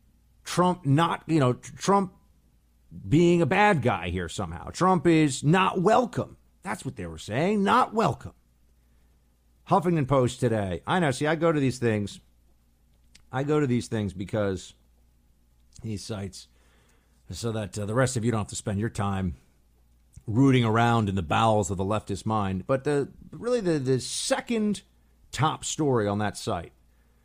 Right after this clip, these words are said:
is Trump's visit to a city that didn't want him. This is just disgusting.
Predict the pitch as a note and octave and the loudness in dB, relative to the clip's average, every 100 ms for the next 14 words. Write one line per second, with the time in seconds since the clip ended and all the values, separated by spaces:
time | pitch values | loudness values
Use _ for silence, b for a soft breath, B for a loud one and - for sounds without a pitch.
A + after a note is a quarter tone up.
0 | _ _ _ _ _ _ - A#2+ A#2+ - | _ _ _ _ _ _ -2 2 2 0
1 | - A#3 A#3 D3 F#3 G3 E3+ D3+ C3 B2+ | 0 0 2 2 2 2 2 4 2 0
2 | - F3 F3 E3+ B2 F#2+ E2+ E2 D#3 D3 | 2 2 2 2 -2 -4 -4 2 4 2
3 | C#3 _ G2 F#2+ A2+ G#2+ - F2 - _ | -2 _ -6 0 0 -2 -6 -12 -14 _
4 | _ _ _ _ _ _ _ _ _ _ | _ _ _ _ _ _ _ _ _ _
5 | _ _ _ _ _ _ _ _ _ _ | _ _ _ _ _ _ _ _ _ _
6 | _ _ - C#4 - C#4+ C4+ B3+ - A#3+ | _ _ -6 -4 -2 -4 -4 -8 -8 -8
7 | - C4+ - - | -2 -2 -2 -10